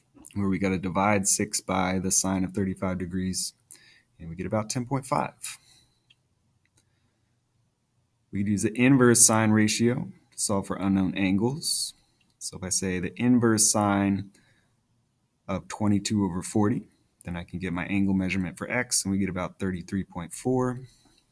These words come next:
Over in this example, I could do the same thing. Inverse sine, this time use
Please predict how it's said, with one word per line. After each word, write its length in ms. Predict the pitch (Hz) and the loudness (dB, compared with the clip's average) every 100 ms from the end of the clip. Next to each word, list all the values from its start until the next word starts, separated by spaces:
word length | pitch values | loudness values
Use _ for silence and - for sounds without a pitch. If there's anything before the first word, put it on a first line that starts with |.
| _ _ _ _ _ _ _ _ _ _ _ _ - _ _ _ _ _ _ _ | _ _ _ _ _ _ _ _ _ _ _ _ -20 _ _ _ _ _ _ _
Over 200 | 95 95 | -4 -2
in 140 | 95 110 | 2 4
this 180 | 127 | 6
example, 600 | 117 104 107 107 117 147 | 4 6 4 4 0 -2
I 100 | 139 | -4
could 140 | 92 92 | -4 -2
do 120 | 95 | -2
the 100 | 87 | 0
same 320 | - 92 90 | 0 0 0
thing. 360 | 101 113 - - _ - _ - _ _ - | -2 -4 -6 -12 _ -20 _ -20 _ _ 0
Inverse 520 | 110 110 110 107 - | 4 6 6 4 4
sine, 640 | 110 107 107 123 143 71 - _ | 4 4 4 0 -4 -6 -12 _
this 180 | 90 - | -6 -4
time 240 | 98 92 | -2 0
use 200 | 90 87 | 0 -2